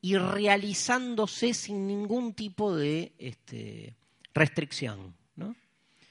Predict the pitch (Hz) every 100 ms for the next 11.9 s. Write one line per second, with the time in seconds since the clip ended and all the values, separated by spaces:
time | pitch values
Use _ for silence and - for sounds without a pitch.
0 | - - 202 165 - 170 156 - 147 147
1 | 214 285 175 - 127 - 135 165 170 170
2 | - 120 - 131 147 135 - 123 117 113
3 | 113 117 104 95 92 _ _ _ _ _
4 | _ _ _ _ _ _ _ _ _ _
5 | _ _ _ - 131 135 127 160 180 226
6 | 165 147 - 135 143 156 180 185 208 262
7 | - _ _ _ _ 147 131 120 - 165
8 | 185 214 - _ _ _ _ _ _ _
9 | _ 139 - - 131 - 180 151 - 202
10 | 165 208 185 208 214 220 190 165 165 175
11 | 196 196 180 165 143 127 123 120 120